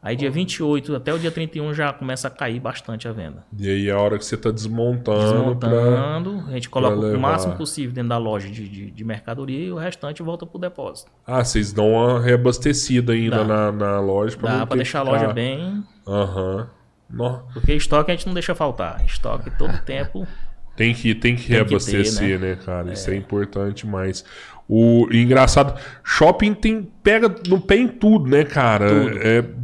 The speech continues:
Speaker 2: até o horário de tirar a mercadoria e colocar a mercadoria,
Speaker 1: Até
Speaker 2: né?
Speaker 1: pra tirar a mercadoria, anti-, é, até dois anos atrás, você ainda tirava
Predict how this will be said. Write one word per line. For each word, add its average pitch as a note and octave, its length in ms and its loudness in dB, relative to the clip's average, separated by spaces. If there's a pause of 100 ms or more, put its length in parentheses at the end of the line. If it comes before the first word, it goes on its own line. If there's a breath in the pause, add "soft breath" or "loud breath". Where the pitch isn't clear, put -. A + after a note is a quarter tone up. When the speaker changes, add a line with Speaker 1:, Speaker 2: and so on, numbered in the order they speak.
(340)
Speaker 2:
até F3 180 4
o F#3+ 120 8
horário E3 440 6
de C#3+ 200 -2
tirar B2+ 480 4
a - 40 2
mercadoria B2+ 720 4
e - 20 4
colocar D3+ 540 2
a - 20 4
mercadoria, G2+ 800 0
Speaker 1:
Até F#2 140 2
Speaker 2:
né? - 40 0
Speaker 1:
pra G#3+ 160 0
tirar G#3 220 -6
a - 20 -4
mercadoria, C#3+ 720 -4
anti-, B2+ 300 -6
é, A#2 420 -4
até B2 240 -4
dois C#3+ 260 -2
anos C#3+ 200 -4
atrás, B2+ 760 -4
você B2 220 -8
ainda C#3+ 120 -2
tirava D3+ 560 -2